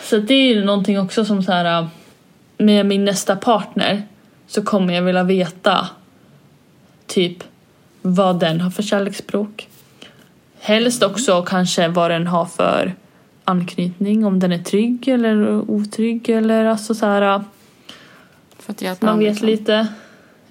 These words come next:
Speaker 1: Ja.
Speaker 2: Ja.
Speaker 1: Och att den liksom så småningom ska veta det om mig också, så att man har en större förståelse för hur personen kanske agerar i vissa sammanhang.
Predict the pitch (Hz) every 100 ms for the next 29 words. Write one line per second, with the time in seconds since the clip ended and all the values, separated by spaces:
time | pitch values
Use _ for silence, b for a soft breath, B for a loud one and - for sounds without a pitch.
0 | - 220 214 208 226 240 B B B B
1 | B _ - _ _ _ - 214 208 214
2 | 196 196 190 - 175 170 160 B _ -
3 | _ _ - - 196 185 180 170 170 175
4 | 175 180 170 160 - 165 165 160 - -
5 | - - _ 196 185 170 220 - 190 240
6 | 214 - 185 190 190 190 185 185 185 185
7 | - - 196 190 196 190 262 254 190 165
8 | 175 185 175 - 190 175 175 175 B B
9 | B B - 190 196 190 185 185 185 185
10 | 185 180 190 294 269 175 175 175 - 190
11 | 185 180 185 190 185 185 202 220 110 196
12 | 208